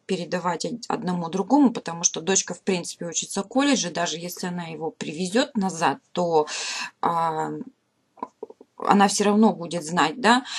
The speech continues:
Дальше, ну, закончились у меня все маски для волос, да, то есть, э, мне пришлось покупать несколько масок, потому что, ну, реально никаких уже нету. Маски я стараюсь делать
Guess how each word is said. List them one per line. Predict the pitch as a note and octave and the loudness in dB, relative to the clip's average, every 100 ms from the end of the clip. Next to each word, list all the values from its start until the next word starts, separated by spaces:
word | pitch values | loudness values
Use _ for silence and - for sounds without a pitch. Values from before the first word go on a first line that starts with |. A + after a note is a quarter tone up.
| - - - - | -8 -8 -2 12
Дальше, | A#3 A3+ - F#3+ F3 - | 12 12 8 4 2 4
ну, | A3 C4+ C4+ | 6 6 6
закончились | E3+ A3 C#4+ C4 F#3 F3+ | 2 4 6 6 4 -2
у | F#3+ | 0
меня | G3+ G3+ | 2 2
все | F#3 - G#3 | 2 2 2
маски | E3+ E3 B3 E4+ - G#3 F#3 | 2 4 6 4 0 0 0
для | - D#3 G#3 F3 | -2 2 4 4
волос, | E3 F3+ F3 D3+ - | 4 0 2 2 0
да, | - - G3 | -6 0 0
то | - | 0
есть, | E3 D3 - | -2 -2 -6
э, | E3 D#3+ D#3 | -6 -6 -6
мне | D3+ F3+ | -6 -6
пришлось | F#3 D#3+ - D#3+ | -4 -4 -4 -4
покупать | - D3+ - - D#3 C#3+ - - | -8 -10 -10 0 2 2 0 -8
несколько | E3 D#3+ - D#3 - | -8 -8 -8 -10 -8
масок, | E3+ G3+ C4+ A3+ A3 | 0 6 6 6 -4
потому | - D#3+ D#3+ | -8 -10 -4
что, | - D#3+ | -4 -2
ну, | F3 | -2
реально | F#3+ F#3+ E3 D#3 | 2 4 2 -2
никаких | D#3 D#3 F3 - D3+ D#3+ | -8 -10 -8 -6 -8 -6
уже | D3+ | -4
нету. | F3+ A#3 D4+ A3 | 4 4 4 2
Маски | F#3 G3+ G3+ D3+ | 2 2 -2 -6
я | E3+ | -6
стараюсь | - - F3+ F3+ - | -6 -4 -2 -2 -4
делать | D3+ F3+ D#3+ D3+ | -6 -2 -2 -2